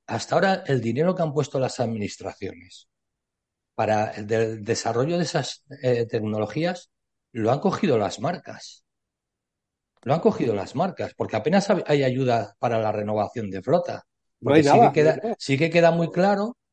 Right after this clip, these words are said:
Speaker 1: que hay mucha gente que no puede optar ahora mismo a un, a un, a un camión nuevo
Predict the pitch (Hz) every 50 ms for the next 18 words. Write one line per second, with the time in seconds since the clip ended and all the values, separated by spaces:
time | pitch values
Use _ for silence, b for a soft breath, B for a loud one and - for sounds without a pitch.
0 | _ _ _ _ _ _ _ _ _ - 117 120 147 143 - 165 127 160 170 175
1 | 214 180 156 123 139 170 170 - - 135 185 220 220 147 117 107 107 110 110 -
2 | - - 120 - - 143 127 127 120 117 117 117 120 107 123 117 117 113 113 113
3 | 117 117 120 117 113 113 117 120 117 113 120 117 120 117 120 110 - - 113 107
4 | 107 110 107 104 95 95 92 87 90 95 95